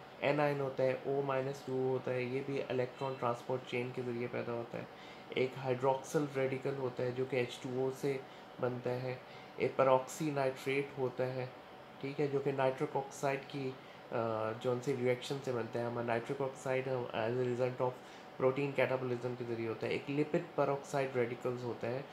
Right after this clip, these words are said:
जो कि lipid peroxidation से बनता है। Lipid peroxidation होती है, जो हमारी सारी membranes होती हैं, वो आपको पता है lipid से मिलकर बनती है। जब उसकी peroxidation हो, तो फिर बनेगी। और इसके अलावा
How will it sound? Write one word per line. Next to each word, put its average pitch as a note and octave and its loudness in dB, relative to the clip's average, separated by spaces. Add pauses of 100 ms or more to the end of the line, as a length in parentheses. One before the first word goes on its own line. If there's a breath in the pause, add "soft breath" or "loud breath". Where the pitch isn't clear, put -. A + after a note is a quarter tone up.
(280 loud breath)
जो C#3 6
कि D3 2
lipid D3 2
peroxidation B2+ 2
से - -2
बनता F#2+ -2
है। G2 -2 (380 loud breath)
Lipid C#3+ 0
peroxidation C#3+ 0
होती C#3+ 0
है, D#3+ 0 (380 loud breath)
जो C3+ 2
हमारी C#3 4
सारी C#3+ 4
membranes C#3 2
होती C3 0
हैं, C#3 2
वो C#3 2
आपको C3+ -2
पता C3 -2
है C3 2
lipid A#2+ 0
से C3 -4
मिलकर B2 -4
बनती A2+ -4
है। A2+ -4
जब A#2+ -4
उसकी B2 -8
peroxidation - -6
हो, B2 -2 (460 loud breath)
तो A#2 -2
फिर B2 -2
बनेगी। A2+ -2 (640 loud breath)
और B2+ 4 (600)
इसके C3 0
अलावा C#3+ 2